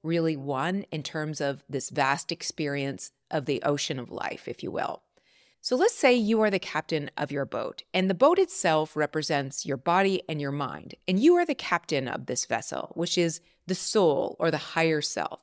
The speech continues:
That is who you are, and your job in life is to manage your vessel as best you can, navigating the oceans of life and the other boats around you. Now, given that we're all in the same ocean,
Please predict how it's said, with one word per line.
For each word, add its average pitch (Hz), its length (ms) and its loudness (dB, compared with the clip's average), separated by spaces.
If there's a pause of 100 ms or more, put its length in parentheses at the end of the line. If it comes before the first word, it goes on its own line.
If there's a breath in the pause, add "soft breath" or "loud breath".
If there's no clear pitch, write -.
That 190 400 2
is 208 260 -2
who - 220 -8
you 156 360 -2
are, - 340 -4 (300 soft breath)
and 170 120 0
your 214 200 2
job 202 280 2
in 160 280 -2
life 170 360 -4
is - 180 -2
to - 160 -6
manage 185 540 -2
your 170 300 0
vessel 247 640 -2
as 156 220 -2
best 160 340 -2
you 180 80 0
can, 160 480 -4 (420 soft breath)
navigating 156 680 0
the 143 160 -2
oceans 147 400 -2
of 139 160 -4
life 202 440 2 (120)
and 156 440 -2 (100)
the 147 260 -2
other 156 200 2
boats 143 360 -2 (100)
around 135 480 -8
you. - 200 -10 (520 soft breath)
Now, 208 340 4
given 294 420 2
that 370 160 0
we're 285 140 6
all 180 240 6
in 180 80 2
the 170 80 0
same 156 380 0
ocean, 285 580 0